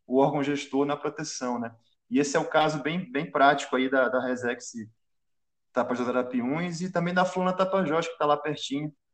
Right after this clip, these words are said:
onde tem pessoas morando e as pessoas, né, acabam contribuindo demais com, com o órgão gestor. Eu tive essa experiência de conhecer as unidades e posso falar um pouco sobre isso também. E, e é isso, assim, nem sempre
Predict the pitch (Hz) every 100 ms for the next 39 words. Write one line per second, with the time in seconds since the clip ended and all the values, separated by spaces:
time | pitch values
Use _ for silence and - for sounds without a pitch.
0 | _ - 135 135 147 156 143 151 170 175
1 | 165 143 160 180 180 175 220 214 143 156
2 | 156 127 139 143 147 143 147 151 147 143
3 | 151 147 156 147 143 147 - 147 135 139
4 | 139 143 139 147 - 123 117 120 - _
5 | 131 131 143 139 131 135 131 123 139 131
6 | - 135 123 127 117 110 123 123 123 127
7 | 123 123 120 - - 117 117 117 113 -
8 | 113 110 110 110 - 107 110 131 - _
9 | _ _ _ _ _ _ - 120 127 147
10 | 233 202 190 147 - 139 151 190 - 156
11 | 170 185 185